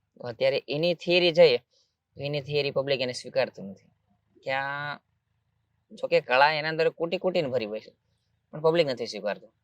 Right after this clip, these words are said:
કે આ વસ્તુ નો હાલે, આ નથી સારું લાગતું, આ નથી ગમતું. પણ પબ્લિકને મારે ધ્યાનમાં રાખીને ઘણો બધો એવો સંઘર્ષ કરવો પડે, જેમ કે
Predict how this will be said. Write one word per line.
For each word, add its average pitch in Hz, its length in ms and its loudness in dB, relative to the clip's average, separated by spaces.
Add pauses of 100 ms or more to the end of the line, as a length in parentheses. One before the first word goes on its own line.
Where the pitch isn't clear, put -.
(300)
કે 143 80 0
આ 139 120 4
વસ્તુ 143 240 -2
નો 135 120 -4
હાલે, 107 260 -2
આ 110 40 -6
નથી 135 240 -10
સારું 104 240 -6
લાગતું, 101 300 -10
આ 113 40 -6
નથી 117 220 -10
ગમતું. 101 340 -16 (880)
પણ 110 160 -10
પબ્લિકને 151 460 0
મારે 151 200 2
ધ્યાનમાં 139 340 -2
રાખીને 120 440 -4 (420)
ઘણો 151 180 0
બધો 139 200 0
એવો 131 140 6
સંઘર્ષ 127 400 0
કરવો 147 260 4
પડે, 110 200 0 (440)
જેમ 135 240 -4
કે 131 360 4